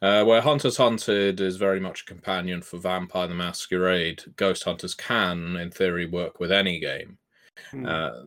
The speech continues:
Speaker 1: and the main reason it needs another core book, quite simply, is because we didn't want to add all of the attributes, skills, uh, basic system, and, of course, Ghost Hunters doesn't have a huge chapter dedicated to something like Discipline's Gifts or the like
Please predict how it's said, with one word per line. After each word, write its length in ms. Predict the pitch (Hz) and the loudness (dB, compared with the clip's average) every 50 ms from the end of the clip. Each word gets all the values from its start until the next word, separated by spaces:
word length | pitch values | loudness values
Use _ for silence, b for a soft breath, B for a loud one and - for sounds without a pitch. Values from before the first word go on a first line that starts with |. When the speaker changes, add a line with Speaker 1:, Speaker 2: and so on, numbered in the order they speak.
| - - | -8 -2
Speaker 1:
and 320 | 131 113 117 117 120 120 120 | 0 0 0 0 0 -2 0
the 40 | |
main 240 | 135 170 190 147 113 | 2 2 4 4 4
reason 320 | 107 107 104 98 95 101 98 | 4 4 4 4 2 -2 -2
it 60 | 85 | -2
needs 240 | 92 92 90 87 87 | 0 -2 -2 -2 -4
another 200 | 92 87 82 - | -6 -6 -6 -4
core 280 | - - 98 95 90 | 0 2 2 4 2
book, 160 | 87 87 82 | 2 -2 -6
quite 300 | - - 98 95 85 - | -2 0 2 2 2 2
simply, 420 | - - 107 95 87 - 90 87 87 | 0 -2 -2 -2 -2 -2 -2 -2 -2
is 120 | 87 - | -4 -6
because 440 | - 85 - - 90 87 85 - - | -10 -10 -6 -4 -2 -2 -2 -2 -4
we 80 | 90 87 | -4 -2
didn't 240 | 95 95 90 95 | 0 0 0 -2
want 300 | 85 82 85 87 85 78 - - | -4 -4 -4 -6 -6 -8 -8 -6
to 420 | - 92 87 87 85 82 82 85 85 - | -4 -2 -2 -2 -4 -4 -6 -6 -4 0
add 320 | 90 90 90 87 85 87 | 0 2 2 2 2 0
all 160 | 85 85 87 | 0 -2 -4
of 80 | 82 - | -6 -4
the 400 | 85 85 85 82 82 82 87 80 | -4 -4 -2 -2 -2 -2 -2 0
attributes, 580 | 90 101 95 - - - 90 85 90 - - | 0 0 -2 -4 -6 -4 -4 -4 -4 -4 -6
skills, 880 | - - - - - 95 92 87 85 85 82 80 80 80 - - - - 85 | -6 -6 -4 -2 2 2 2 2 2 0 -2 -4 -6 -8 -10 -10 -8 -4 -2
uh, 180 | 78 80 80 82 - _ - | -2 -2 -2 -4 -4 _ 0
basic 400 | 101 95 90 - - - - - | 2 2 0 -2 -6 -10 -10 -6
system, 720 | - - 87 - - - - - 85 82 85 82 80 - _ B B B B B B B B - | -4 -2 -2 -2 -4 -6 -6 -6 -6 -6 -8 -10 -12 -14 _ B B B B B B B B -4
and, 800 | 82 85 82 82 85 85 82 82 82 82 82 80 80 80 - - - - | -2 0 2 2 2 0 0 -2 -2 -4 -6 -6 -8 -10 -12 -10 -4 -2
of 160 | 101 90 - | -2 -2 0
course, 640 | - - 98 92 87 - - - - - - - _ _ _ _ _ _ _ _ - | 2 2 4 4 4 2 0 -2 -4 -4 -6 -8 _ _ _ _ _ _ _ _ -2
Ghost 200 | 98 98 92 - | 0 0 0 0
Hunters 300 | - 95 90 - 90 82 | -2 -2 -2 -2 -4 -2
doesn't 260 | - 92 85 90 85 - | -2 -2 -2 -2 -4 -2
have 320 | - 92 90 87 85 85 | 0 0 2 2 0 0
a 260 | 87 85 85 80 80 | 0 0 0 -2 -4
huge 480 | - - - - 98 90 90 87 - - | -6 -8 -6 -4 -4 -4 -4 -6 -8 -6
chapter 380 | - - 98 - - - - | -2 -2 -2 -2 -2 -6 -6
dedicated 540 | 90 90 85 82 82 - - 82 82 82 85 | -4 -4 -4 -4 -6 -6 -6 -6 -6 -6 -10
to 40 | - | -12
something 360 | - - 87 82 - 87 82 | -10 -8 -8 -8 -8 -10 -10
like 100 | 78 - | -10 -8
Discipline's 500 | - 92 87 - 90 - 90 85 85 85 | -8 -8 -8 -8 -8 -8 -8 -8 -8 -8
Gifts 680 | - - 92 90 - - - - - - - - - - - | -6 -4 -2 -2 -4 -6 -10 -20 -18 -16 -14 -14 -12 -12 -10
or 540 | 87 82 82 82 82 80 78 80 80 80 | -8 -6 -4 -2 -2 0 0 0 0 -2
the 140 | 80 87 85 | -2 -4 -2
like 500 | 87 90 87 85 82 82 - _ _ _ | 0 0 0 0 0 -2 -4 _ _ _